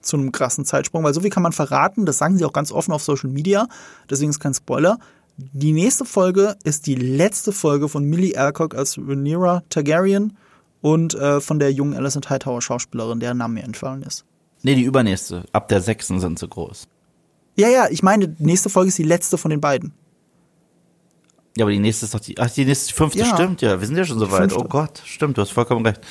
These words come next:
Speaker 2: Ja, krass. Siehst du, ich bin so krass drin
Speaker 1: Mhm.
Speaker 2: in der Serie, dass ich das, ja, ich, ich bin gespannt, ich bin gespannt, aber ich, äh, hab auch schon, ja, ich, ich bin still, ich bin still.
Speaker 1: <laughs>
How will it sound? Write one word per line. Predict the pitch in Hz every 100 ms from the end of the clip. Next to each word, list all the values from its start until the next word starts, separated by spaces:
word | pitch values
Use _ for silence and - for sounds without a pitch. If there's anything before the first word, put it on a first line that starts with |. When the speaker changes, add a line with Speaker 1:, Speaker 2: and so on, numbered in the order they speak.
| - - - - - _
Speaker 2:
Ja, | 120 123
krass. | 104 - 151 165 -
Siehst | 101 127
du, |
ich | 104
bin | -
so | 95 110
krass | 131 - 160
drin | 156 78
Speaker 1:
Mhm. |
Speaker 2:
in | 92
der | 95
Serie, | 87 90 104 110 135 - - - - -
dass | 98
ich |
das, | - 95 - - - _ -
ja, | 117 120 95
ich, | 104 -
ich | 165
bin | 214
gespannt, | 185 - 139 107
ich | -
bin | 123
gespannt, | 113 107 95
aber | 92
ich, | 98 -
äh, | 85 98
hab | 117 -
auch | 87 107
schon, | - 117 110 101 - - - -
ja, | 98 90 92
ich, | 92 - _ _ - 50 -
ich | - -
bin | 87
still, | - 76 -
ich | -
bin | -
still. | - -
Speaker 1:
<laughs> | 160